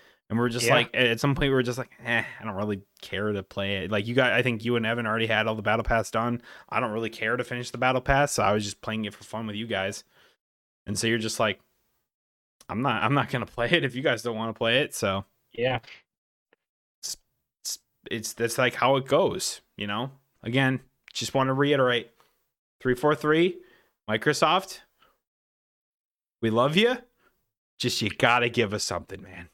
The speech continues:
Speaker 1: You
Speaker 2: Yeah.
Speaker 1: gotta give us something.
Speaker 2: You're, you're, like, right there, right on the tip of greatness. You just really need to make that last push.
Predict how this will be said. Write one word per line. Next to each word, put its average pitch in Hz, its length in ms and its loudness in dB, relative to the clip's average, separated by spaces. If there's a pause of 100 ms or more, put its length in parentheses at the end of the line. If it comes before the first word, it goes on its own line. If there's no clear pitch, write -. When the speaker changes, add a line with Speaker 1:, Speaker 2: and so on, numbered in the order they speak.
(200)
Speaker 1:
You 95 200 -10
Speaker 2:
Yeah. 143 100 -6
Speaker 1:
gotta 107 340 6
give 92 240 -2
us 92 100 -6
something. - 420 -12 (580)
Speaker 2:
You're, 127 340 -2
you're, 135 220 6
like, 120 220 6
right 135 500 4
there, 113 400 6 (100)
right 139 220 8
on 143 140 8
the 135 100 2
tip 139 340 -2
of 127 140 0
greatness. 117 520 0
You 123 80 -4
just 117 220 -2 (120)
really 151 420 6
need 135 280 0
to 127 60 -6
make 123 280 -4
that 113 220 -2 (640)
last 147 300 0 (600)
push. 180 480 6